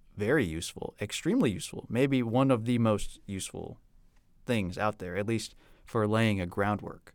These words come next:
for the rest of knowledge and scientific pursuit, and things like that, and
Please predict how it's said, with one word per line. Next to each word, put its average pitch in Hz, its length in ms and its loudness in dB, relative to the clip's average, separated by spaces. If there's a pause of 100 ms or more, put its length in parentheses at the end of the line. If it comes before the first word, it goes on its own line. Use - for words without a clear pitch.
(240)
for 90 400 -4 (360)
the 104 240 0
rest 104 260 0
of 92 140 -10 (100)
knowledge 90 500 -2
and 92 240 -8
scientific 104 640 -2
pursuit, 90 460 -8 (300)
and - 160 -20
things 95 260 -6
like 90 180 -12
that, 90 320 -10
and 98 160 -10